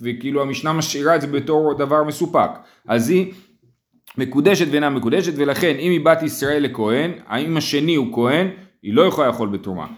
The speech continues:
היא בת כהן לישראל, גם כן, אם היא בת כהן לישראל, אז בעיקרון, כשהיא מתקדשת לאדם, לישראל, אז היא מפסיקה לאכול בתרומה. אבל פה אנחנו לא יודעים אם היא מקודשת עדיין או לא מקודשת עדיין, ולכן לא תאכל בתרומה.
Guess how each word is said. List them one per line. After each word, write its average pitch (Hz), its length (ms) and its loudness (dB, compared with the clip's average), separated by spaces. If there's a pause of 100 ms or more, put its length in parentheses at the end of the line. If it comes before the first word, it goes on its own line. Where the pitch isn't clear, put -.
(180)
היא 110 80 -16
בת 156 180 2
כהן 151 220 2
לישראל, 139 580 2 (300)
גם 196 280 2
כן, 117 180 -2 (360)
אם 180 100 2
היא 180 80 2
בת 165 260 0
כהן 139 300 2
לישראל, 123 540 0
אז 113 120 -2
בעיקרון, 123 880 2 (680)
כשהיא 120 180 -10
מתקדשת 123 720 0
לאדם, 127 540 0
לישראל, 127 500 2
אז 135 100 0
היא 131 80 -4
מפסיקה 127 420 2
לאכול 139 340 0
בתרומה. 107 360 -2 (260)
אבל 113 240 -2
פה 196 140 6
אנחנו 143 240 0
לא 170 80 2
יודעים 180 540 0
אם 143 120 -6
היא 147 80 -4
מקודשת 147 500 -4
עדיין 135 280 -2
או 123 40 -2
לא 123 120 2
מקודשת 127 400 -2
עדיין, 185 300 2
ולכן 135 300 0
לא 139 220 -4
תאכל 123 240 -2
בתרומה. 95 420 -8